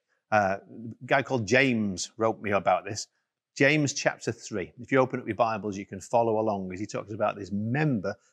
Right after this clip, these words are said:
this part of the body that can cause so much damage. It's actually, your tongue is a combination of four different muscles. So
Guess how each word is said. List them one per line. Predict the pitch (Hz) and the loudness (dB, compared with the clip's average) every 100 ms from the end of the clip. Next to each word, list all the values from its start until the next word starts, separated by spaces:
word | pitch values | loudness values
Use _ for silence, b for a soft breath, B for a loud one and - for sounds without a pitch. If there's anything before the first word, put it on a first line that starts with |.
| _ | _
this | 110 - | -4 -4
part | - 127 123 101 | 0 2 2 0
of | |
the | 104 | -6
body | 101 110 92 | -2 -4 -4
that | 92 | -8
can | - 98 | -12 -14
cause | - 107 101 98 - _ _ - | -6 -2 -2 -4 -10 _ _ -6
so | - - 127 120 113 _ _ _ - | -2 2 2 2 -2 _ _ _ -2
much | 104 101 - - _ _ 98 | -2 -2 -6 -12 _ _ -4
damage. | 107 104 92 78 - _ _ | -2 -2 -4 -6 -12 _ _
It's | 123 | -2
actually, | 190 220 165 151 | 0 0 0 2
your | 127 131 | 2 2
tongue | - 170 175 | 0 0 0
is | 135 | 0
a | 131 | -2
combination | _ - 180 147 131 143 165 156 - 98 95 | _ -4 -2 2 2 4 2 2 -2 -4 -4
of | 98 - | -10 -12
four | - 139 143 | 0 2 4
different | 117 127 - - 113 110 _ _ _ | 4 0 -2 -6 -4 -6 _ _ _
muscles. | 104 107 127 - 104 85 - | 0 2 2 0 -4 -6 -4
So | 113 107 | -2 -2